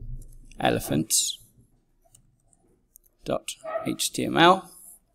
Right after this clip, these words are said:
and perhaps the text we need is more info about African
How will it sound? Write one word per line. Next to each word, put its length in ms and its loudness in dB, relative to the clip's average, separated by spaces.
and 320 -2
perhaps 380 -2
the 120 -8
text 800 4
we 60 -4
need 320 0
is 540 0
more 480 0
info 760 -2
about 760 -4
African 680 -6